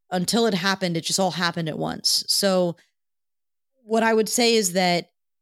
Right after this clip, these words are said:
if reliable rumors about Oregon and Washington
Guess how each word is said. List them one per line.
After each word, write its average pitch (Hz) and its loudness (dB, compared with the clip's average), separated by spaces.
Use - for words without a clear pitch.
if - -4
reliable 196 2
rumors 175 -2
about 175 -2
Oregon 180 0
and 165 0
Washington 160 -4